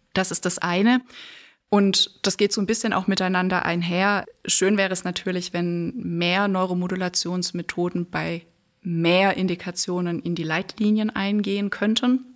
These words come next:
was das dann eben auch vereinfachen würde, dass es in die klinische Anwendung kommt. Wobei das ja auch manchmal gar nicht der Grund ist, warum es nicht in der Anwendung ist, denn oft ist die Evidenz ja da. Es ist in den Leitlinien und trotzdem wird es selten angewandt.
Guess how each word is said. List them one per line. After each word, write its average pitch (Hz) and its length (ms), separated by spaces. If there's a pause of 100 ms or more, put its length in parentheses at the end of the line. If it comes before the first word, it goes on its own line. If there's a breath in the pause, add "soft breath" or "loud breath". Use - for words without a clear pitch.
was 170 220
das - 200
dann - 180
eben - 180
auch 175 160
vereinfachen 185 800
würde, 196 560
dass 175 220
es 170 120
in 180 120
die 185 80
klinische - 520
Anwendung 175 440
kommt. 233 360 (520 loud breath)
Wobei 202 220
das 240 140
ja 220 120
auch 220 120
manchmal 226 320
gar 208 200
nicht 214 240
der 180 240 (180)
Grund 262 320
ist, - 160
warum 180 280
es 175 180
nicht 190 280
in 202 100
der 175 120
Anwendung 175 320
ist, - 160
denn 180 120
oft - 340
ist - 220
die - 100
Evidenz 180 400
ja 165 100
da. 185 260
Es - 120
ist 214 160
in 196 100
den 190 140
Leitlinien 180 580
und 165 100
trotzdem - 460 (360)
wird 180 160
es 175 100
selten 170 320
angewandt. 170 600